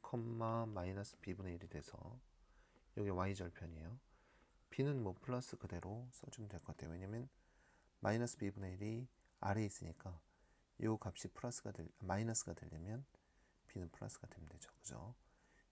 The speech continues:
얘는 마이너스 A분의 일이 오른쪽에 있으니까 A가 마이너스가 돼서 플러스가 되게 만들어주는,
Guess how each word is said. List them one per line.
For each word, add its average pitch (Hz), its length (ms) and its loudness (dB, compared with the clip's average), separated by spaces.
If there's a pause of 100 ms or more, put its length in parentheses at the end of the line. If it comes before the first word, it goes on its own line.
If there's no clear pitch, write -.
얘는 104 160 4
마이너스 113 400 4
A분의 107 460 2
일이 117 220 2
오른쪽에 113 580 4
있으니까 80 600 -8 (640)
A가 104 240 4
마이너스가 90 640 -2
돼서 - 380 -8
플러스가 - 380 -6
되게 92 200 -8
만들어주는, 78 800 -6